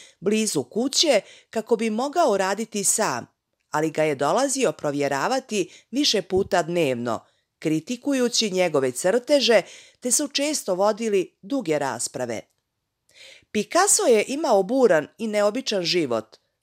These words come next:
posebno kada su njegove ljubavne veze u pitanju.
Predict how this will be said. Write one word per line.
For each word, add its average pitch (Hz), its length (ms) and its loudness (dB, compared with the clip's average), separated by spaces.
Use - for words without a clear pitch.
posebno 226 480 0
kada 175 240 -2
su 175 160 -6
njegove 202 440 2
ljubavne 185 540 0
veze 175 320 2
u 120 80 -6
pitanju. 143 680 -4